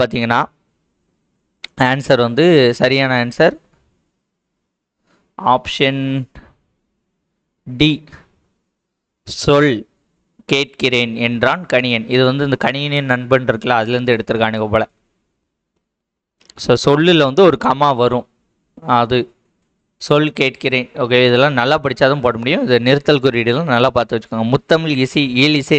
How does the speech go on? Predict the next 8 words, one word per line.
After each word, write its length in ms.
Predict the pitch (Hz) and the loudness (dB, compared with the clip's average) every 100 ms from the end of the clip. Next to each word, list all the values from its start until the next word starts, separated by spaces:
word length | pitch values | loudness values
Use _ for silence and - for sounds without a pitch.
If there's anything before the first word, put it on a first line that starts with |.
| 127 | 2
நாடகம் 320 | 123 127 123 120 | 0 -2 -4 -2
என்பதற்கு 360 | 120 117 135 156 | 0 0 -2 0
பொருத்தமான 480 | 139 139 151 143 127 123 | 0 0 -2 0 0 -2
நிறுத்தல் 380 | 127 - 139 127 | -2 -2 -2 2
குறியீடுகளை 400 | 117 117 120 135 117 | 2 2 2 0 0
இட்ட 160 | - 117 | 0 0
தொடரை 240 | 113 107 170 - | 0 2 0 0
கண்டறிக. 400 | 120 110 110 | -2 0 0